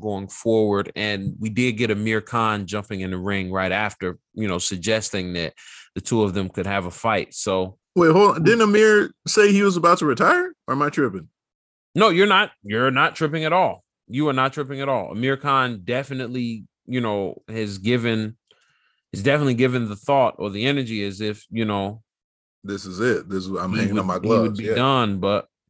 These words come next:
Speaker 1: you know, it's looking like he wants to fight still. You know, it
Speaker 2: Fair
Speaker 1: was,
Speaker 2: enough.
Speaker 1: it, it was funny though, when he got in the ring, the crowd was definitely not happy to see him,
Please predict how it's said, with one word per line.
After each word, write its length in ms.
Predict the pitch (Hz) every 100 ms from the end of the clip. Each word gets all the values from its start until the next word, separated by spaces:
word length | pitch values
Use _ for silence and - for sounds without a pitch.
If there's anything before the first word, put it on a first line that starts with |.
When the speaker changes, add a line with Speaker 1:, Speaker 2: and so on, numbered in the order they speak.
| _ _ _ _ _ _ _ _
Speaker 1:
you 160 | 101 123
know, 260 | 117 120 117 _
it's 200 | - 107
looking 280 | 110 113 117
like 160 | 110 107
he 100 | 120
wants 300 | 107 113 113
to 80 | 104
fight 320 | - 131 127
still. 480 | - 90 78 92 92
You 160 | 101
know, 340 | 104 90 69 -
it 120 | - 131
Speaker 2:
Fair 20 |
Speaker 1:
was, 160 | 123 110
Speaker 2:
enough. 120 | 98
Speaker 1:
it, 140 | 113 -
it 100 | 113
was 320 | 131 175 170
funny 320 | - 190 156
though, 300 | 107 101 92
when 200 | 101 101
he 120 | 113
got 180 | 113 131
in 80 | 127
the 60 |
ring, 560 | 120 135 143 117 104 85
the 300 | 64 87 73
crowd 360 | - 127 113 95
was 200 | 98 95
definitely 380 | 85 110 120 110
not 260 | 101 107
happy 360 | - 120 110 110
to 80 | 95
see 280 | - 107 92
him, 300 | 87 67